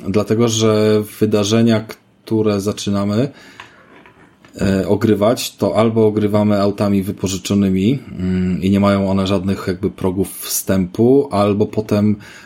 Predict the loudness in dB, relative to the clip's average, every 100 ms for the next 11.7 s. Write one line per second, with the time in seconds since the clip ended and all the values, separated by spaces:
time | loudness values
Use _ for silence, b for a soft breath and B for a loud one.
0 | B -2 0 2 2 2 0 0 2 2
1 | 0 0 -2 -2 0 2 2 0 -2 -2
2 | 0 0 2 0 0 -6 -6 -4 0 -2
3 | -2 -2 0 0 -2 -2 0 0 0 -2
4 | -2 0 2 0 0 0 2 0 0 0
5 | 0 0 2 0 0 -2 -4 -8 -4 -2
6 | 0 0 0 0 0 0 -2 0 2 0
7 | 0 2 4 2 0 -8 -10 B B B
8 | B -2 0 2 0 0 0 -4 -8 _
9 | _ _ _ _ _ 0 2 2 0 0
10 | -2 -2 0 2 0 0 0 0 0 2
11 | 2 2 2 2 0 0